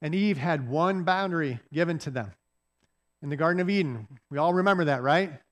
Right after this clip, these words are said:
Don't eat the fruit from this tree. It comes from Genesis chapter two. It says, "And the Lord com-, God commanded the man,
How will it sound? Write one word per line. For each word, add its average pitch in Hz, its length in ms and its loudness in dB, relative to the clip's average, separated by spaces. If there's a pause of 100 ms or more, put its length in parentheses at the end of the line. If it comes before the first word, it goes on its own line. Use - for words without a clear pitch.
(920)
Don't 190 360 4
eat 190 260 0 (200)
the 156 80 -6
fruit 190 300 0
from 160 160 -4
this 156 180 -2
tree. 160 300 0
It 131 100 -8
comes 185 180 0
from 170 160 -2
Genesis 170 460 -2
chapter 165 340 -4
two. 185 240 0
It 156 80 0
says, 180 220 -2 (420)
"And 196 120 4
the 208 80 8
Lord 220 340 6
com-, 240 260 -2
God 220 260 6
commanded 214 440 2
the 220 60 4
man, 185 280 4